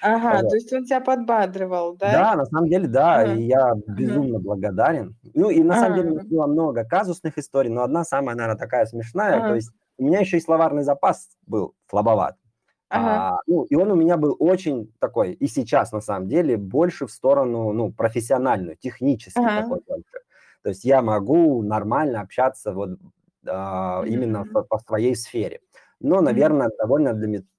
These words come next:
Speaker 2: тяжело для меня будет обсуждать какую-нибудь политику, а, или там, а,
Speaker 1: Мгм.
Speaker 2: историю, искусство. То есть у меня
Speaker 1: Мгм,
Speaker 2: там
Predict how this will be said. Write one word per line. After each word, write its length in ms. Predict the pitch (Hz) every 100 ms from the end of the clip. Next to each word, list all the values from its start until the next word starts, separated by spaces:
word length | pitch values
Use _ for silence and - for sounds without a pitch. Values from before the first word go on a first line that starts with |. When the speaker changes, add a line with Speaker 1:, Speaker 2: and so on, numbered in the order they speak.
| _
Speaker 2:
тяжело 400 | 117 104 113 131
для 140 | 147 107
меня 200 | 107 113
будет 320 | 101 117 -
обсуждать 440 | 92 92 90 110
какую-нибудь 360 | 92 - 92 -
политику, 720 | 90 90 135 135 113 107 104 - _ -
а, 440 | 95 92 95 87
или 220 | 92 92 85
там, 300 | 87 85 82 _ _ _
а, 320 | 90 85 -
Speaker 1:
Мгм. 20 |
Speaker 2:
историю, 680 | 208 214 - 127 147 131 110
искусство. 800 | 104 - - 302 120 - 113 185 -
То 100 | 98
есть 200 | 95 -
у 40 |
меня 260 | 107 220 107
Speaker 1:
Мгм, 80 | -
Speaker 2:
там 140 | 107